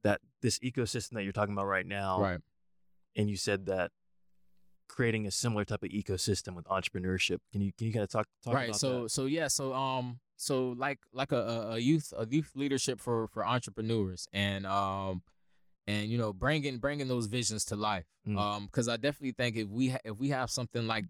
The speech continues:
Speaker 2: um, like, like what we did with pow with entrepreneurs, um, we can, we can actually help Lakeland, uh, Polk County, in that matter of fact, you know,
Speaker 1: Yeah.
Speaker 2: take, take, take it where, um, where it wants to go, for one, um, and two, take it where it should be.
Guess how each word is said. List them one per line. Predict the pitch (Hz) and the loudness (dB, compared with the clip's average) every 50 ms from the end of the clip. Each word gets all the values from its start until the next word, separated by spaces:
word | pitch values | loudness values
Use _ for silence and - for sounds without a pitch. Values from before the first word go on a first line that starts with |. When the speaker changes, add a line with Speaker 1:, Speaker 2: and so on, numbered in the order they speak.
| - 107 | -4 -2
Speaker 2:
um, | 107 107 107 104 104 101 101 | 0 0 2 0 0 0 0
like, | 113 131 - - _ _ - _ - | 0 0 0 -2 _ _ -20 _ -4
like | 107 120 123 - | -2 0 2 4
what | 117 110 | 4 4
we | 104 107 | 2 0
did | 95 104 98 92 | 0 -2 -4 -4
with | 92 85 | -4 0
pow | - - 107 104 101 98 98 95 - _ _ _ _ - | 2 2 4 4 2 0 -2 -4 -8 _ _ _ _ -6
with | 95 101 - | -4 -2 0
entrepreneurs, | 98 104 104 - - 92 - 98 98 101 101 98 98 95 95 92 - - _ _ - - - _ - | 2 0 0 0 -4 -4 -2 0 2 2 2 2 2 0 0 0 -2 -4 _ _ -20 -20 -20 _ -4
um, | 95 104 104 101 101 101 | -2 0 0 0 0 0
we | 110 120 113 | 0 -2 0
can, | - 120 113 110 107 104 101 98 | 0 -2 -2 -2 -2 -4 -4 -2
we | 104 120 | -2 -2
can | - 123 113 | -2 -2 -2
actually | 117 135 151 143 - - 127 123 110 | -2 -2 -2 -2 -2 -2 0 0 0
help | 101 131 135 123 - | 0 0 0 -2 -2
Lakeland, | 117 113 117 117 107 - 110 110 107 107 104 104 101 110 - | -2 -2 0 0 0 -2 -2 0 0 0 0 -2 -2 -4 -2
uh, | 95 101 101 98 | -2 0 0 0
Polk | - - 127 104 - | 0 -2 -2 -2 -2
County, | - 127 127 123 113 113 | -2 -2 0 0 2 0
in | 101 | 0
that | 104 104 95 | 0 0 0
matter | 104 107 104 101 | -2 -2 -2 -2
of | 95 | -2
fact, | - 110 104 98 98 - | -2 0 0 0 0 0
you | 117 110 | -2 0
know, | 107 104 101 101 98 95 | 0 2 2 2 0 0
Speaker 1:
Yeah. | 92 92 90 - _ _ _ _ _ _ _ _ _ _ - - - - - _ _ - | -2 -4 -4 -6 _ _ _ _ _ _ _ _ _ _ -20 -20 -20 -20 -20 _ _ -2
Speaker 2:
take, | - 127 117 110 90 | 0 0 0 0 -2
take, | - - 123 123 101 - | -4 -2 -2 -2 -2 -2
take | - 131 127 - | -2 -2 -2 -2
it | 117 110 | -2 0
where, | 113 117 113 110 107 107 - - | 0 2 0 0 0 -2 -4 -4
um, | 104 104 104 101 101 101 98 95 98 - | -2 -2 0 0 0 -2 -4 -8 -8 -2
where | 101 104 104 | 0 2 2
it | 101 98 | 2 2
wants | 104 107 110 - - | -2 -4 -2 -2 -2
to | 113 | -2
go, | 101 104 104 107 - - _ _ | 0 0 0 0 -2 -4 _ _
for | - - 101 | -4 0 0
one, | 98 98 104 107 110 113 _ _ _ _ _ _ _ - | 2 2 2 0 -2 -6 _ _ _ _ _ _ _ -6
um, | 92 95 98 98 95 98 | -4 -2 0 0 0 0
and | 98 95 | -2 -2
two, | - - 117 117 117 | -2 0 0 0 0
take | - - 117 113 - | 0 0 -2 0 0
it | 110 104 | 0 0
where | 98 107 107 104 | 0 0 0 -2
it | 104 - | -2 -2
should | - 131 131 117 95 | 0 0 0 0 0
be. | 87 90 85 82 | -4 -10 -10 -12